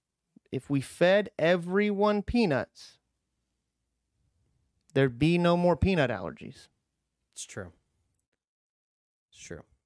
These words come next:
Speaker 1: A little dark.
Speaker 2: A little dark.
Speaker 1: Just saying.
Speaker 2: Anyways.
Speaker 1: Sorry.
Speaker 2: Um, <laughs>
Speaker 1: So you get your free pretzels.
Speaker 2: So, yeah, they're, they fly you there for free. Okay. Uh, but, uh,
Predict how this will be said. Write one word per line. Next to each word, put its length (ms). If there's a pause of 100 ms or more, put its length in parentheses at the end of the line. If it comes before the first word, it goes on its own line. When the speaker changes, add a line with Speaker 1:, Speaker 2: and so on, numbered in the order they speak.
(160)
Speaker 1:
A 720
little 240
dark. 460 (320)
Speaker 2:
A 20
little 120
dark. 280 (340)
Speaker 1:
Just 220
saying. 340 (480)
Speaker 2:
Anyways. 800
Speaker 1:
Sorry. 440
Speaker 2:
Um, 560 (180)
<laughs> 140 (160)
Speaker 1:
So 160
you 40
get 120
your 80
free 240
pretzels. 440
Speaker 2:
So, 60
yeah, 120 (120)
they're, 280
they 140
fly 300
you 100
there 160
for 120
free. 300 (440)
Okay. 240 (500)
Uh, 500
but, 460 (120)
uh, 200